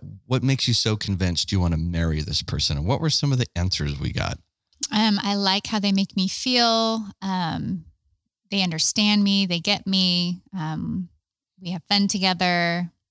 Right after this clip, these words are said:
Speaker 2: make me feel safe.
Speaker 1: Yeah. And I would say, "Well, I get you, and I definitely don't wanna marry you."
Speaker 2: Right.
Speaker 1: So,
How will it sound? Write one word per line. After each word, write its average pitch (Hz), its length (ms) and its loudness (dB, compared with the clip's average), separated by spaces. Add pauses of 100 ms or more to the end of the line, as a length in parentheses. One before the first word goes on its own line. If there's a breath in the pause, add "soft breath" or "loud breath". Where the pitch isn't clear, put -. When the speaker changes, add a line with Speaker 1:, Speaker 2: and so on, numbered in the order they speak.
(540)
Speaker 2:
make 175 220 -8
me 180 60 -4
feel 170 160 -8
safe. 175 480 -2 (180)
Speaker 1:
Yeah. 78 240 0 (640 loud breath)
And 101 100 4
I 92 80 4
would 95 160 2
say, 98 140 2
"Well, 90 160 4
I 113 120 2
get 104 220 0
you, 90 160 4
and 82 80 2
I 85 100 4
definitely 82 340 0
don't 78 140 -2
wanna 80 140 -2
marry 73 280 -2
you." 71 120 -2
Speaker 2:
Right. - 260 -4
Speaker 1:
So, 87 240 -2